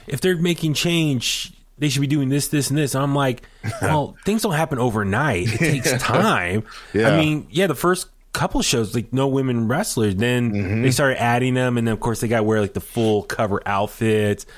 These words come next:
Speaker 2: Yeah.
Speaker 1: You, for, 'cause that's, you know, part of their religious,
Speaker 2: Yep.
Speaker 1: religion beliefs or whatever over there. Um,
Speaker 2: Mm.
Speaker 1: their standards and practices. So, you know, things take time. So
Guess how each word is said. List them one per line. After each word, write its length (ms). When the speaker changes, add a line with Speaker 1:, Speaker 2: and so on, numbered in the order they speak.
Speaker 2:
Yeah. 400
Speaker 1:
You, 180
for, 460
'cause 160
that's, 460
you 80
know, 40
part 180
of 40
their 120
religious, 880
Speaker 2:
Yep. 80
Speaker 1:
religion 480
beliefs 320
or 60
whatever 240
over 120
there. 280
Um, 540
Speaker 2:
Mm. 60
Speaker 1:
their 160
standards 580
and 100
practices. 600
So, 260
you 140
know, 80
things 280
take 240
time. 720
So 540